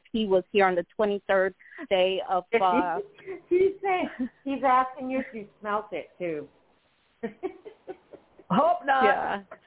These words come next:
Speaker 1: <laughs>
Speaker 2: Oh, my God! What a, whatever. Abby, go ahead.
Speaker 1: It's just, I'm going through this awakening, and it's like all these strange things are happening. You know, Metatron pulled me by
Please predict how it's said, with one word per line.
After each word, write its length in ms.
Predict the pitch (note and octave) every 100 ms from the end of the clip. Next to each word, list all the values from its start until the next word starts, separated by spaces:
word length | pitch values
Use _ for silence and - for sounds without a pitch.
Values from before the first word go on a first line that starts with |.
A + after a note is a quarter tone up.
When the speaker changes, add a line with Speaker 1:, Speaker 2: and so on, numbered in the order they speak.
| _ _ _ _ _ B3+
Speaker 1:
<laughs> 800 | - - - - - - - C4 C4 D#4 D#4+ -
Speaker 2:
Oh, 200 | F4 D#4+
my 180 | C#4+ C#4+ -
God! 340 | G3+ G#3 G#3 G3+
What 160 | G#3
a, 80 | A#3 - _ _ _ _ _ _ _ _ _ _ _ _ -
whatever. 260 | D#3+ D3 -
Abby, 280 | F#3+ F#3+ G3 G3
go 100 | G3
ahead. 200 | G3 G3 -
Speaker 1:
It's 160 | D4+ - -
just, 160 | D#4+ D#4+
I'm 160 | C#4 D4+
going 280 | E4+ F4+ F4
through 180 | - C#4+
this 140 | C4+ -
awakening, 920 | A#3 G#3 G#3 A#3 - C4 B3 A#3 A#3
and 320 | A3+ G3 G3+ G#3
it's 140 | G#3+ -
like 280 | B3+ A#3 A3+
all 220 | A3+ C4
these 200 | E4 E4 -
strange 340 | - A#3 A3+ C4+ -
things 260 | G#3+ A3 G#3+
are 120 | A3
happening. 800 | C4+ G3+ G#3 G#3+ G#3+ G#3 G#3 G#3+
You 120 | A3 A3+
know, 280 | G#3 G3+ G3
Metatron 720 | G3 G#3 A3+ - G#3+ G#3+ A3 -
pulled 200 | G#3+ A3
me 220 | A3 G#3+
by 420 | G3 G3+ G3+ G3+